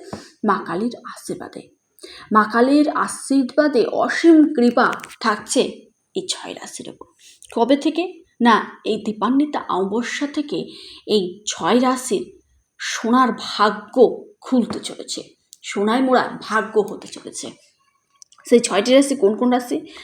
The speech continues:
দেরি না করে জেনে নেব। মা কালীর আশীর্বাদে দীপান্বিতা অমাবস্যা থেকে শুরু করে এই ছয় রাশির সোনায় মোড়া ভাগ্য কিন্তু নিশ্চিত হবে। তার মধ্যে কোন কোন রাশি?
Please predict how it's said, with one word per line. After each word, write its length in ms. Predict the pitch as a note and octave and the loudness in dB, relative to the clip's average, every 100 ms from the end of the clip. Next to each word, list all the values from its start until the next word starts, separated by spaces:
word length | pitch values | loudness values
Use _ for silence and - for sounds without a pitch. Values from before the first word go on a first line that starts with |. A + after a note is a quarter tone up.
| - | -8
দেরি 200 | F#3+ G#3 F#3 | 0 2 4
না 40 | F3+ | 2
করে 120 | A3 A3+ | -2 -6
জেনে 200 | - - | -8 -10
নেব। 120 | - - - - _ _ _ - - - | -12 -16 -20 -20 _ _ _ -20 -20 0
মা 120 | A3+ A#3+ | 4 4
কালীর 340 | C#4+ D#4 F4 - G#3+ | 6 6 6 2 -4
আশীর্বাদে 540 | - D4+ D4+ C#4 F#3+ F3 - - | 0 2 4 4 2 -2 -6 -6
দীপান্বিতা 480 | G#3+ A3 A#3 C#4+ D4 C#4+ A3 | -2 0 4 4 2 -2 -2
অমাবস্যা 400 | A3 B3+ C#4 D4+ | 0 0 -2 -4
থেকে 200 | D4 D4 - | -2 -2 -4
শুরু 200 | C4+ C#4+ | 0 0
করে 240 | C#4+ G#3+ E3+ - - _ - - | 2 2 0 -6 -18 _ -14 0
এই 100 | G#3 | 2
ছয় 240 | - G#3 A3 | 2 0 0
রাশির 440 | C4 C#4 B3+ F3 - - _ _ _ - | 2 0 0 -2 -4 -12 _ _ _ -14
সোনায় 380 | - G3+ A#3+ C4+ | -6 0 2 4
মোড়া 160 | C#4+ G#3+ | 2 0
ভাগ্য 200 | - G3 A#3 | -4 -2 -2
কিন্তু 180 | B3+ B3 A3 | -2 -2 -2
নিশ্চিত 320 | F3 F3 C#4 - | -4 -6 -8 -10
হবে। 180 | - - - _ _ _ _ | -10 -12 -14 _ _ _ _
তার 100 | A3 A3 | 0 2
মধ্যে 180 | G#3+ A#3 | 4 4
কোন 100 | A3 G#3+ | 4 2
কোন 120 | C#4 C#4 | 2 2
রাশি? 240 | C#4 - | 2 -2